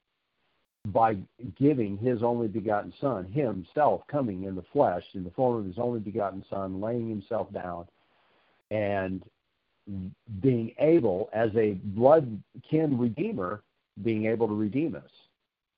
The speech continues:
That's another thing that's not insignificant, that blood kin redeemer that we often forget about, that's in the law. So he fulfilled that as well. But anyhow, um,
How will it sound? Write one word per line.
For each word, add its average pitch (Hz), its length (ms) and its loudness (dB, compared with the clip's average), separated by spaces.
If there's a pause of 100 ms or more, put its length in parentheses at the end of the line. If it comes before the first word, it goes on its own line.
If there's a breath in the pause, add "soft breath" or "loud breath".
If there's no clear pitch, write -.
That's 147 380 4
another 190 320 2
thing 165 260 0
that's 143 240 0
not 160 300 -2
insignificant, 156 800 -4
that 117 280 -2
blood 127 380 4 (100)
kin 139 300 -2 (160)
redeemer 110 560 -2 (680)
that 107 320 4
we 104 480 0
often 135 440 6
forget 143 260 2
about, 98 340 -4
that's 98 200 -4
in 120 140 0
the 123 60 0
law. 135 440 2 (800)
So 110 100 6
he 139 160 6
fulfilled 123 460 0
that 101 220 2
as 95 140 -4
well. 104 400 2
But 107 220 -6 (140)
anyhow, 104 560 -2
um, 101 360 -4